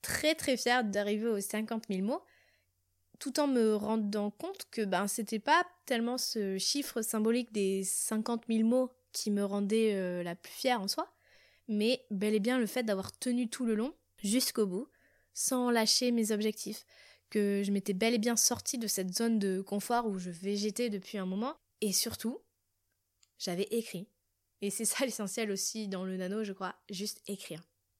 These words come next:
Alors cette année, j'aimerais profiter du nano pour écrire le premier jet d'un projet qui m'est venu cet été et, euh, qui depuis mûrit doucement dans mon esprit. Et là, je sens que c'est le bon moment pour l'écrire. Faut que ça sorte, parce que sinon, à force de mûrir, euh, j'ai un peu peur que mon idée ne finisse par pourrir dans ma tête.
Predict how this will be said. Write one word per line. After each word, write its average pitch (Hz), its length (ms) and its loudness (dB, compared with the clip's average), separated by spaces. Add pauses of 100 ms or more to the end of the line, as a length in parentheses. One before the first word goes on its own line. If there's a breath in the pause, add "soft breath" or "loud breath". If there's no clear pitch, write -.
(400)
Alors 190 180 -6
cette 214 220 -2
année, 254 220 0
j'aimerais 214 240 -2
profiter 233 480 -4
du 220 140 -2
nano 220 320 0
pour - 180 -8
écrire 233 280 -4
le 196 120 -2
premier 240 440 -2
jet 240 160 0
d'un 190 180 -2
projet 233 440 -4
qui - 140 -10
m'est 196 140 -2
venu 220 180 -6
cet 220 260 -4
été 247 280 -4 (600 loud breath)
et, 190 220 2
euh, 175 120 -2
qui 185 180 -8
depuis 214 320 -2
mûrit 220 280 2
doucement 262 380 -2
dans 240 100 -2
mon 208 140 -2
esprit. 214 400 -6 (360)
Et 190 100 -6
là, 220 140 2
je 226 80 -2
sens 240 180 -4
que 226 60 -6
c'est 196 140 -4
le 180 120 -4
bon 190 180 -4
moment 214 400 0
pour 214 180 -8
l'écrire. 233 400 -6 (420 soft breath)
Faut - 140 -10
que - 80 -4
ça 185 140 0
sorte, - 500 0 (180)
parce - 140 -4
que 196 80 -4
sinon, 226 200 0
à 226 100 0
force 202 180 -6
de 190 120 -4
mûrir, 226 520 2
euh, 185 260 -2
j'ai 185 160 -6
un 180 120 -4
peu 233 120 -4
peur 262 220 0
que 202 200 -4
mon 185 160 -2
idée 202 180 -2
ne 226 60 -4
finisse 226 260 -6
par 175 160 -10
pourrir 226 320 -4
dans 196 120 -2
ma 202 160 -2
tête. 185 280 -10